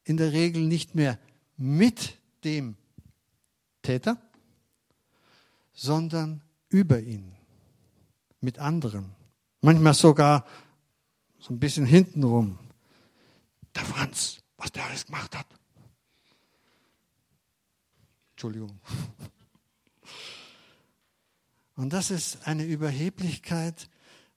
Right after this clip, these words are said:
dieses hintenrum Reden, bewerten nach eigenem Maßstab. Ich glaube,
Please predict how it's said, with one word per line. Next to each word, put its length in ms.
dieses 280
hintenrum 600
Reden, 560
bewerten 460
nach 300
eigenem 600
Maßstab. 560
Ich 120
glaube, 400